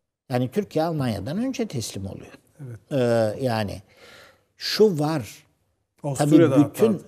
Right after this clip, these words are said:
Speaker 2: hatta,
Speaker 1: e,
Speaker 2: birkaç
Speaker 1: bütün
Speaker 2: gün.
Speaker 1: merkez devletlerinin direnme gücü tabii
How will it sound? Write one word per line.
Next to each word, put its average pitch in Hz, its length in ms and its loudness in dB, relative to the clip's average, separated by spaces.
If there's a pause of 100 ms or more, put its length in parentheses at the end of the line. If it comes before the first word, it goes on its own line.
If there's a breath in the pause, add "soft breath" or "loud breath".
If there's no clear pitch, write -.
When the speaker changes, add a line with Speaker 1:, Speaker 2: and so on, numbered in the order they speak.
Speaker 2:
hatta, 135 160 -4
Speaker 1:
e, 120 260 0
Speaker 2:
birkaç 123 220 -2
Speaker 1:
bütün 269 320 0
Speaker 2:
gün. 226 140 0
Speaker 1:
merkez 147 800 -6 (360)
devletlerinin 110 1160 -4 (560)
direnme 156 640 0
gücü 117 360 -6
tabii 175 400 0